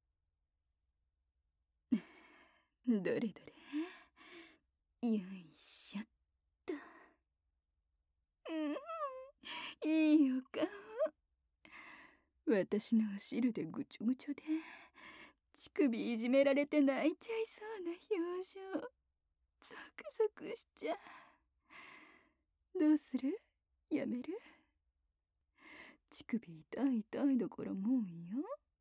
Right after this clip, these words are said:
<laughs> やめるのやめないでって顔に書いてあるわよ。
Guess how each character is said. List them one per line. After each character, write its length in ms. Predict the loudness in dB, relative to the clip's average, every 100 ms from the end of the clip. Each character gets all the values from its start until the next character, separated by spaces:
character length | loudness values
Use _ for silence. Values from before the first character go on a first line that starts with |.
| _ _ _ _ _ _ _ _ _ _ _ _ _ _ 2
<laughs> 400 | 2 0 -16 -16 _ _ _ _ _ _ _ -20 _ _ _ _ _ _ _ _ _ _
や 220 | 2 6 6
め 180 | 6
る 140 | 6 4
の 120 | 4
や 240 | -2 -6 0
め 140 | 6
な 220 | 8 8
い 100 | 4
で 180 | 0 -4
っ 40 | -4 _ _ _ _ _ -4
て 160 | -4 -4
顔 280 | -2 2 6
に 180 | 6 6
書 160 | 2 2
い 120 | 2
て 120 | 2
あ 80 | 2
る 140 | 2 0
わ 80 |
よ。 220 | 0 2